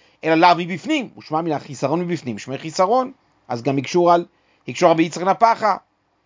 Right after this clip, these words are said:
עכשיו, גם רבי יצחק נפחא הוא נמנע בסוף להורות בהיתר, לכן הרדר שדרוע לקמת רבי עמי,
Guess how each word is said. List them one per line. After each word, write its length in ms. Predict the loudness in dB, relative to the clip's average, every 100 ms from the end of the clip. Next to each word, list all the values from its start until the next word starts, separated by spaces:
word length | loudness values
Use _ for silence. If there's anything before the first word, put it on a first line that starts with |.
| _ _ _
עכשיו, 200 | -6 2
גם 160 | 4 4
רבי 160 | 0
יצחק 160 | -2 -2
נפחא 300 | 2 2 2
הוא 100 | -2
נמנע 260 | 0 0
בסוף 300 | 0 -2 -2
להורות 280 | 0 2 4
בהיתר, 440 | 4 2 0 -2 0
לכן 260 | -2 0
הרדר 240 | 0 0 0
שדרוע 340 | -2 -2 -2
לקמת 300 | -2 -2 -2
רבי 220 | -4 -2
עמי, 340 | -2 -2 -4